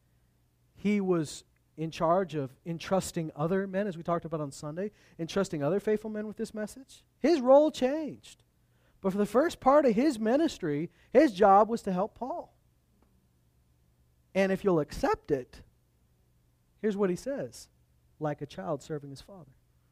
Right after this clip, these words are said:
The reason this is so hard for us to understand is we've grown up in an honorless generation where kids don't respect their parents. So this is foreign to us.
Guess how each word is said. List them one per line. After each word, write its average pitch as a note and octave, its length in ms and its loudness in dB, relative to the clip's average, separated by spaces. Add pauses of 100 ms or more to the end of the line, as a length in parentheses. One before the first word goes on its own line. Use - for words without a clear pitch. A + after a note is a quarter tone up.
(800)
The D3 60 -10
reason F#3+ 220 -4
this F3 100 -10
is - 60 -14
so F3 160 -4
hard D#3+ 200 -2
for D#3+ 100 -10
us C#3+ 80 -10
to D3+ 100 -12
understand D3+ 500 -10
is - 140 -16
we've D#3 240 -14
grown D3+ 240 -6
up E3+ 160 -8
in B2+ 60 -14
an A#2+ 140 -12
honorless C#3+ 420 -4
generation C3+ 580 -12
where A#2+ 80 -16
kids D3+ 260 -12
don't E3+ 200 -12
respect A#2+ 320 -20
their G2+ 100 -20
parents. A2 480 -20 (1080)
So - 140 -16
this C3+ 180 -8
is C3+ 80 -14
foreign E3 340 -6
to G#2+ 60 -18
us. - 400 -20